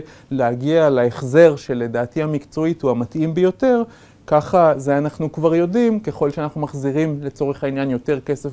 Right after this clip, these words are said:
בחודש, ככה אנחנו בסוף נשלם פחות, כמובן עם איזון של, אה, צריך להיזהר גם מ-, מהצד הקיצוני יותר של פשיטת רגל,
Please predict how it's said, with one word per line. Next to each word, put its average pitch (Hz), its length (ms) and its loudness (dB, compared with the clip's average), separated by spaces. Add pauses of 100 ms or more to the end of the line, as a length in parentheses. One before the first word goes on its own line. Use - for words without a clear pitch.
בחודש, - 600 -8 (480)
ככה 160 400 -2
אנחנו 160 520 -4
בסוף 233 480 0
נשלם 151 580 -2
פחות, 131 420 -2
כמובן 127 580 2
עם 135 140 2
איזון 196 460 4 (240)
של, 147 400 0 (140)
אה, 135 140 -2
צריך 127 240 -6
להיזהר 143 380 0
גם 151 180 0
מ-, 143 300 -4
מהצד 123 720 -4
הקיצוני 175 580 -4
יותר 185 340 0
של 156 240 -4
פשיטת 151 480 0
רגל, 135 460 4